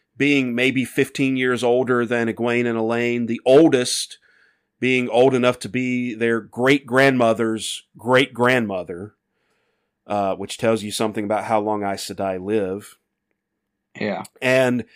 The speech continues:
Speaker 1: Elaine's point is that, it, sh-, like she said, like I said, it's, it's all too neat to
Speaker 2: Yeah.
Speaker 1: have just been chance. If it was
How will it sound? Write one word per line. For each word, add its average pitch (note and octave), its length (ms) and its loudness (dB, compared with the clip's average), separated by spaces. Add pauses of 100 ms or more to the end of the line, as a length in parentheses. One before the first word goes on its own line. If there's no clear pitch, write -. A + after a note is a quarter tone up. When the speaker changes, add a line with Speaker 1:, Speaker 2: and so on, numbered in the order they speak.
(340)
Speaker 1:
Elaine's E3+ 800 2 (520)
point G#3 640 2 (220)
is D3 680 4 (240)
that, C#3 340 2
it, C#3+ 220 0
sh-, - 100 -6
like D3+ 140 0
she - 140 -8
said, G#3 320 0
like D3 120 -2
I E3 60 -4
said, F3+ 220 -2 (240)
it's, D#3+ 240 -4
it's E3+ 180 -2
all F3+ 240 6
too G#3 240 -6
neat G#3 600 -8 (1300)
to D3 60 2
Speaker 2:
Yeah. D#3+ 100 8
Speaker 1:
have D3+ 80 4
just E3 260 0
been D3+ 460 2 (220)
chance. D3 560 2
If C3+ 120 0
it F3+ 120 -4
was D3+ 340 -4